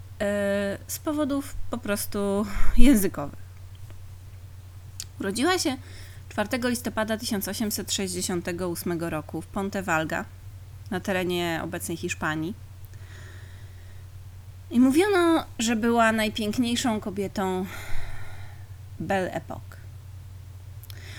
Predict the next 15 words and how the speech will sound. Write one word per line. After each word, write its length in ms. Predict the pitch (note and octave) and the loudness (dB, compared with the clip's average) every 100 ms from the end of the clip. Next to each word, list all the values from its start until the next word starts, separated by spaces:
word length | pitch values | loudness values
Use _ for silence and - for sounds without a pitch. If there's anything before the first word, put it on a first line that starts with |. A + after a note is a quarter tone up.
| - - | -10 -4
Urodziła 360 | B3+ E4 G#4+ | 2 2 2
się 340 | - F#4 E4+ D#4 - - - - - - - - - - | 2 2 2 0 -6 -14 -14 -14 -14 -16 -16 -16 -16 -12
z 80 | |
hiszpańskiej 720 | - A3+ - G#3+ G#3+ G#3 - F3 | -6 -4 2 2 4 0 -2 0
matki 720 | F#3 G#3+ - - D#4 E4 E4 - - - | 2 0 -2 0 2 2 0 -8 -10 -4
i 720 | F#3+ F#3+ F#3 F3+ F#3 F#3 E3+ F#3 G3 | 0 2 2 0 0 -2 -2 -6 -4
greckiego 960 | F#3+ F3+ - G3+ E3+ F3+ E3+ E3+ D#3+ - - - - - - - - | -2 -2 -2 -2 0 2 2 2 -2 -6 -14 -14 -14 -16 -16 -16 -4
ojca, 520 | F3 E3+ - G#3+ B3+ E4+ - - - - | -2 -2 -2 -2 -2 -4 -12 -14 -14 -12
oficera 540 | F3+ E3+ - F#3+ E3+ | -10 -8 -4 0 0
greckiej 480 | D#3+ D#3+ - - E3 | 0 -4 -6 -6 -4
armii. 440 | D3 C#3+ F3 C4 - - - - - - - - - - - - - - - - - - - - - - | -2 -2 -2 -2 -6 -12 -16 -16 -16 -16 -16 -16 -16 -16 -16 -16 -16 -16 -18 -16 -16 -16 -16 -16 -16 -4
Ale 500 | C4 D4 D4+ D4 C#4 - - - | 0 2 2 2 0 -4 -14 -10
krótko 360 | A#3 B3+ - | -6 -4 -4
po 100 | A3+ | -4
porodzie 600 | G#3 F#3 F#3+ G3 G3+ G3 | -2 0 0 0 2 0